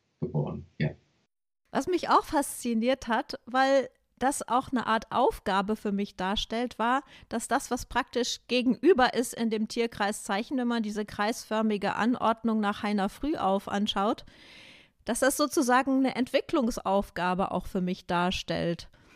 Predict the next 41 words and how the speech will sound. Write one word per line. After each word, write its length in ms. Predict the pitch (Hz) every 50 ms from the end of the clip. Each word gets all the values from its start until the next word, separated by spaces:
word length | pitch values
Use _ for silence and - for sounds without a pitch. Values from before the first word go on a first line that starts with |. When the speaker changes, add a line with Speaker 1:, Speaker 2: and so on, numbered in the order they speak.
| - _ _ -
Speaker 2:
Ja, 220 | 190 185 208 233
weil 140 | 233 240 240
das 220 | 226 240 240 - -
genau 300 | 262 240 233 220 262 277
das 260 | 277 262 - - -
Gegenteil 600 | 233 262 311 - 330 277 - - 233 202 208 202
ist 300 | - - 214 - - -
von 200 | 208 196 214 196
dem, 280 | 202 214 247 262 254
wo 100 | 214 240
meine 300 | 220 214 202 214 214 214
Stärken 440 | - - - 185 170 202 240 - 320
liegen, 300 | 277 247 269 269 277 262
aber 300 | 226 220 214 233 - - 220
auch 160 | 240 - -
meine 260 | 226 226 226 226 247
Schwächen. 720 | - - - - 226 247 - - 208 180 180 180 175 180 - _ _ - -
Kannst 220 | 240 233 233 -
du 20 | 226
dazu 300 | 214 220 277 - - 311
noch 120 | 269 277
mal 100 | 269 262
ein 80 | 262 208
bisschen 340 | 285 - - 359 330 294 262
was 160 | 247 254 -
erzählen? 480 | - 214 202 - - 214 196 202 226 - -
Speaker 1:
Ja, 220 | 135 156 156 - -
also 260 | 131 131 131 139 -
absolut. 720 | - - - 156 - - - 143 127 131 160 196 - 170
Es 120 | 156 147
ist 280 | 156 151 - - - -
eher 260 | 120 147 175 175 160
so, 180 | 135 139 143 143
dass 240 | 135 127 - -
man, 380 | 120 117 107 101 101 101 98 - - 98
wie 100 | 101 98
vorhin 420 | - - 113 117 135 151 165 147
schon 340 | - - - 117 104 101 95
mit 180 | 95 92 -
dir 140 | 110 110 101
besprochen, 640 | - - - - - 147 180 - 135 139 156 -